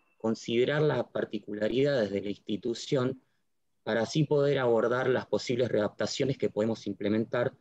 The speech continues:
desde la práctica docente. Pero también tomamos como algo fundamental el contexto edilicio, el contexto educativo, social y económico de la comunidad académica en términos generales.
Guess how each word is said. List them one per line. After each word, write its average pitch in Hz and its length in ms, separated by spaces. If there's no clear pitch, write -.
desde 104 220
la 101 140
práctica 104 400
docente. 87 540
Pero 110 160
también 151 500
tomamos 139 420
como 123 220
algo 139 220
fundamental 123 800
el 107 160
contexto 117 520
edilicio, 127 760
el 98 380
contexto 104 480
educativo, 120 840
social 123 520
y 110 60
económico 131 720
de 110 120
la 98 320
comunidad 107 540
académica 135 760
en 95 480
términos 107 600
generales. 101 840